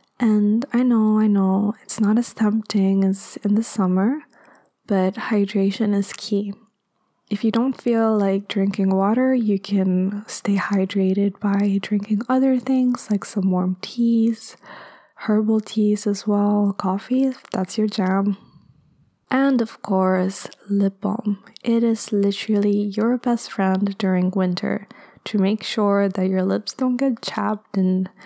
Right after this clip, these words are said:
you stay hydrated and moisturized. Now let's talk about staying active. And I'm not saying you need to run a marathon, but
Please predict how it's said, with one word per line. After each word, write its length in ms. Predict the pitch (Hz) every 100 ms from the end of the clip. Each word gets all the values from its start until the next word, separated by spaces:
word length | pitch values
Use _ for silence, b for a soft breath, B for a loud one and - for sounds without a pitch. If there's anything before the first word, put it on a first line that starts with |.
| B B B
you 80 | 214
stay 240 | 190 208
hydrated 880 | 180 - 233 226 226 220 214 208 208 -
and 100 | 190
moisturized. 800 | 185 170 - 196 196 - - - - _ _ _ _ _ _ _ _ _ _ _ _ _ -
Now 160 | 233
let's 240 | 262 277 -
talk 360 | 220 202 196
about 260 | 214 208 202
staying 360 | - 190 185 -
active. 560 | 214 233 - 214 202 214 _ _ _ -
And 460 | 202 190 190 190 -
I'm 180 | 208 202
not 140 | 233
saying 480 | - - 175 196 202
you 80 | 190
need 220 | 196 196
to 100 | -
run 180 | 208 208
a 40 |
marathon, 720 | 202 185 196 208 - 254 285 - _
but 340 | 185 180 -